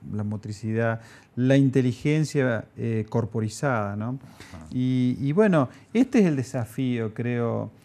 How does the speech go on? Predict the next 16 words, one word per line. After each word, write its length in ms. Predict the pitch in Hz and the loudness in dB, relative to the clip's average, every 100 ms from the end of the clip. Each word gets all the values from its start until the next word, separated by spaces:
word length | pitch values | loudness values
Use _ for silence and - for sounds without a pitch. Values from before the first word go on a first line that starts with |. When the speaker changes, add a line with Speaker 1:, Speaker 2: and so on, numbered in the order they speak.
| - _ - | -20 _ -8
Speaker 1:
del 560 | 113 113 110 98 107 | -4 -2 -2 -2 -4
programa, 560 | 98 117 117 113 104 107 | -4 -2 0 0 -2 -4
o 60 | |
sea, 200 | 110 143 143 - _ | -2 -2 -4 -10 _
ponernos 680 | - 139 180 220 220 214 175 - | 0 4 6 4 4 4 2 0
en 200 | 143 139 | 0 0
diálogo 320 | 143 180 190 | 0 0 0
y 60 | 175 | -2
poner 400 | 127 135 143 170 | 0 -2 0 -2
en 260 | 175 135 127 | -2 -2 -2
diálogo 340 | 147 151 151 | 0 0 0
a 60 | 135 | -2
las, 160 | 123 110 120 | -2 -6 -8
a 100 | 120 | -6
las 140 | 120 117 | -4 -4
disciplinas. 560 | 113 123 165 185 190 | -4 -6 -4 -2 -4